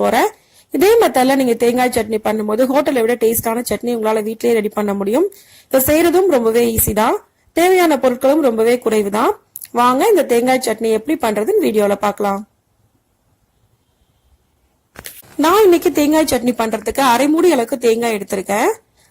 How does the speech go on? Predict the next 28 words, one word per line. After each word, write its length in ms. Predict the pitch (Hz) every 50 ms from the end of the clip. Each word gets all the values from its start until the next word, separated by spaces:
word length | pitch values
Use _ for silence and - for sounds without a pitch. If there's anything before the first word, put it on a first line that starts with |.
| - - 339
ஐம்பது 280 | 415 440 427 415 359 277
கிராம் 180 | 277 302 320 311
அளவுக்கு 220 | 269 233 233 233 320 254
பொட்டுக்கடலை 440 | 247 220 220 262 247 247 233 226 208 202
எடுத்திருக்கேன். 500 | 196 - 208 190 - 214 214 233 320 427 427 - _ _ _ _ _ -
ஒரு 100 | 294 320 330
சின்ன 220 | 349 359 370 403 359 -
துண்டு 220 | 302 269 285 311 302 254
இஞ்சி, 200 | 240 247 226 269 381 440 349
அதையும் 260 | 247 220 240 247 240 214
எடுத்துக்கலாம். 460 | 202 - 208 180 - 214 240 320 453 466 _ _ _ _ _ _ _ - -
ரெண்டு 180 | 330 392 494 539 554
பச்சை 220 | 349 294 240 - 349 285
மிளகாய் 300 | 294 254 233 285 403 415
நான் 120 | 349 254 -
காரத்துக்காக 560 | 220 220 220 233 - - 202 214 214 247 254 208
எடுத்திருக்கேன். 520 | 196 190 - 190 185 - 208 220 294 427 453 - _ _ _ _ _ _ _ _ _ _ _ _ _ _ - - _ _ _ - - _ _ _ _ _ _ _ _ _ _ _ _ - 285
இப்போ 160 | 262 - 523 539 508
ஒரு 80 | 370 262 247
மிக்ஸி 200 | - - 320 269 247
ஜார் 180 | 262 233 214 208
எடுத்துக்கலாம். 520 | 196 - - 202 - 202 208 233 330 453 480 - _ _ _ _ _ _ - -
அதுல 160 | 247 254 240
இது 100 | 233 240 240 233
எல்லாத்தையும் 400 | 254 262 269 262 349 370 320 262
one 100 | 226 226 233
by 80 | 247 262 247 226
one-ஆ 160 | 220 262 349